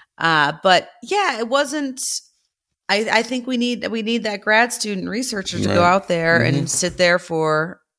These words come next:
Speaker 1: ha-, ninety percent of the time watching them do nothing,
Speaker 2: Oh.
Speaker 1: uh, during breeding season to, to, to, to, so we can learn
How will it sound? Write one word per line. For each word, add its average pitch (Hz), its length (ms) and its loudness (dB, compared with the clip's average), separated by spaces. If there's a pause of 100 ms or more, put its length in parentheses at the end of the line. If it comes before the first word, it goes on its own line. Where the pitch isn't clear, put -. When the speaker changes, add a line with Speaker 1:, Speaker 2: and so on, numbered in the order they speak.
(140)
Speaker 1:
ha-, 165 340 0
ninety 175 380 -2
percent 208 320 -6
of 190 60 -6
the 208 80 -8
time 185 200 2
watching 185 360 2
them 175 160 -2
do 170 100 -4
nothing, 175 500 -4 (200)
Speaker 2:
Oh. 135 320 4
Speaker 1:
uh, 147 320 2
during 165 300 -4
breeding 185 260 -4
season 170 500 -8
to, 170 160 -10
to, 208 300 -10
to, 165 220 -6 (280)
to, 170 120 -8 (260)
so 208 180 -4
we 254 100 -2
can 262 140 -2
learn 330 140 0